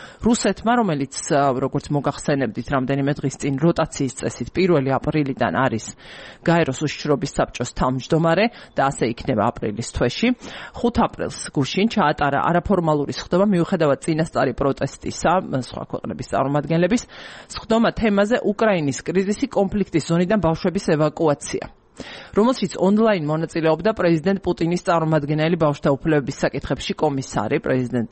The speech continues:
პუტინის ადმინისტრაციისა ბავშვთა უფლებების კომისარი მარია ლვოვა ბელოვა, რომელიც რუსეთის პრეზიდენტთან ერთად, რომელზეც, ა, რომლის დაკავებაზეც გაცემულია ორდერი სისხლის სამართლის საერთაშორისო სასამართლოს მიერ.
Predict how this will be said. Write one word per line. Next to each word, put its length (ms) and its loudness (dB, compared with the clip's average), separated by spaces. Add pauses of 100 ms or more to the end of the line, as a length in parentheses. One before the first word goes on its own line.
პუტინის 380 -4 (100)
ადმინისტრაციისა 880 -2
ბავშვთა 400 0
უფლებების 400 -2
კომისარი 500 0 (460)
მარია 480 4
ლვოვა 400 2
ბელოვა, 400 2
რომელიც 320 -4
რუსეთის 400 -2
პრეზიდენტთან 640 0
ერთად, 240 0
რომელზეც, 600 2 (520)
ა, 240 0
რომლის 240 0
დაკავებაზეც 720 0
გაცემულია 680 0 (1500)
ორდერი 460 2 (180)
სისხლის 400 -4
სამართლის 400 0
საერთაშორისო 720 0
სასამართლოს 760 -2 (120)
მიერ. 280 0